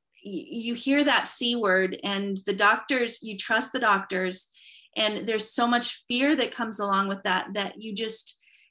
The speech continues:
I think, um, even if you, I know for myself,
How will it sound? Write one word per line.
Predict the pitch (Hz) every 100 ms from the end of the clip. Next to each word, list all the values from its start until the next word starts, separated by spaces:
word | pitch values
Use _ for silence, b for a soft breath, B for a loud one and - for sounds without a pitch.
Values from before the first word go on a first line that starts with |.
| b
I | 214
think, | 214 240 233 226 -
um, | 208 196 190 190 190 - _ _ _ _ _ - -
even | 269 330 359
if | -
you, | 285 269
I | 240
know | 254 262
for | 269 247
myself, | 226 269 254